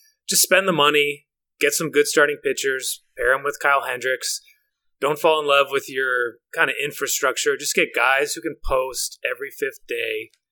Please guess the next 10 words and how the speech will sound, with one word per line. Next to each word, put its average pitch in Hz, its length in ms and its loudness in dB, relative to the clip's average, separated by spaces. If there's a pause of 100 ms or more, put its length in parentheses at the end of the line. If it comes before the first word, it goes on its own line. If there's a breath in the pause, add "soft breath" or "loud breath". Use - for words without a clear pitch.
(600)
And 110 240 -14 (560)
that 147 140 0
might 156 140 4
not 139 220 2
cover 135 300 0
o-, 135 200 0 (160)
over 143 360 2 (160)
all 151 340 4
of 175 160 -2
the 175 100 -14